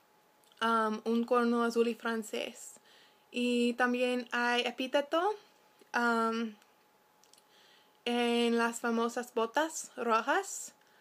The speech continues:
Y en la última estrofa hay, am,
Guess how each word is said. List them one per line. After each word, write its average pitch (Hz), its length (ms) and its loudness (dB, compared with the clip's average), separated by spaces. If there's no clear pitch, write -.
Y 254 200 2
en 254 120 2
la 254 160 4
última 285 440 0
estrofa 262 560 0
hay, 240 560 2
am, 220 560 0